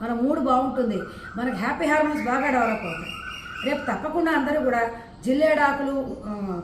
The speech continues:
రేగికాళ్ళు తెచ్చి నెత్తిమి పెట్టుకుని స్నానం చేయండి. చిక్కుడుకాయ ఆకులు, చిక్కుడు ఆకులు ప్రసాదం తినండి.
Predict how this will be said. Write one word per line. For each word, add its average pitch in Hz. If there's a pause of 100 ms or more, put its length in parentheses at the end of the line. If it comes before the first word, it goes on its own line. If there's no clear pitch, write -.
(260)
రేగికాళ్ళు 285
తెచ్చి 247
నెత్తిమి 262
పెట్టుకుని 240
స్నానం 240
చేయండి. 220 (480)
చిక్కుడుకాయ 277
ఆకులు, 240
చిక్కుడు 262
ఆకులు 269
ప్రసాదం 254
తినండి. 226